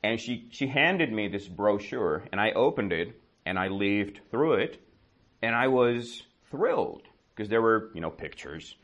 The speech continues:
photos of Germany. <laughs> So exciting. And I said, "Is, you know, can I go to Germany? Can I be part of this program?"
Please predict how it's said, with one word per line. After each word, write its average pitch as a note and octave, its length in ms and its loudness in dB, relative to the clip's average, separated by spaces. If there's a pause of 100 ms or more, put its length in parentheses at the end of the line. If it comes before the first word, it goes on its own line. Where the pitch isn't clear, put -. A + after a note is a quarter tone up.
(160)
photos F2+ 600 0
of E2+ 160 -10
Germany. G#2+ 560 -10
<laughs> - 60 -20
So C#3+ 300 2
exciting. E2+ 540 -4 (540)
And C#3 100 4
I C#3+ 140 4
said, C3 500 2 (680)
"Is, B2 300 0 (260)
you C#3 120 2
know, A#2 100 4
can C3 220 0
I A#2+ 460 4 (120)
go G2+ 240 -2
to A#2+ 120 -6
Germany? B2 400 -2
Can A#2 140 -2
I A#2 120 4
be A#2 120 0
part G#2 300 2
of F#2+ 120 -4
this G2+ 140 -6
program?" D#2+ 680 -4